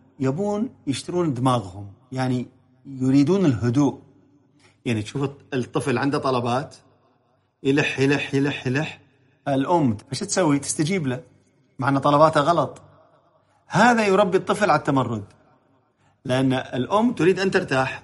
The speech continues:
الأب يريد أن يرتاح فيستجيب، يستجيب حتى لو غلط. وهذه ترى نقطة خطرة جدًا في التربية، بسبب طبعًا ضغوط الحياة اللي احنا قاعدين نتعامل فيها. الأمر الثاني، العصبية والغضب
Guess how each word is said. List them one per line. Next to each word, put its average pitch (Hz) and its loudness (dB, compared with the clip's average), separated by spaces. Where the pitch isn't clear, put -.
الأب 160 0
يريد 185 2
أن 196 -2
يرتاح 160 0
فيستجيب، 123 2
يستجيب 185 2
حتى 180 -4
لو 190 2
غلط. 127 -2
وهذه 185 0
ترى 151 0
نقطة 170 -2
خطرة 143 -4
جدًا 131 -2
في - -4
التربية، 120 0
بسبب 196 0
طبعًا 156 0
ضغوط 151 0
الحياة 127 0
اللي 131 -4
احنا 135 -4
قاعدين 127 -2
نتعامل 170 -2
فيها. 208 -4
الأمر 220 0
الثاني، 160 0
العصبية 156 2
والغضب 143 0